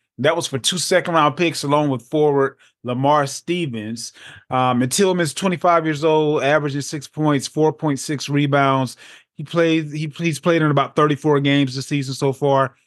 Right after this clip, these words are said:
Uh, forty point eight percent field goal percentage, twenty-two point six percent from the three. Strong defensive presence inside, averaging about one point two steals and about one block within about twenty minutes that he's playing per game.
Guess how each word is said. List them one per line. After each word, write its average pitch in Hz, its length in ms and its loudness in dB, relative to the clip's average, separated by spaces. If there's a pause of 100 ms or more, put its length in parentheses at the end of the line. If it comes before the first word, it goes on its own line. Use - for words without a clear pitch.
(220)
Uh, 120 140 -8
forty 180 420 -2
point 170 360 -4
eight 165 180 -2
percent 143 300 -10
field 165 260 -2
goal 156 120 2
percentage, 147 600 -4 (320)
twenty-two 185 400 -2
point 156 260 -4
six 160 220 -2
percent 143 360 -4
from 123 240 0
the 113 80 -2
three. 202 540 0 (320)
Strong 190 400 2
defensive 170 460 -4
presence 160 420 -2
inside, 147 540 0
averaging 147 420 0
about 135 320 0
one 143 220 0
point 143 260 -8
two 151 160 -8
steals 143 480 0
and 127 140 0
about 120 240 0
one 139 240 0
block 139 340 0 (260)
within 139 280 -2
about 135 320 0
twenty 151 320 -2
minutes 135 320 -2
that 120 140 -6
he's 123 140 -8
playing 131 360 0
per 110 220 -8
game. 151 540 2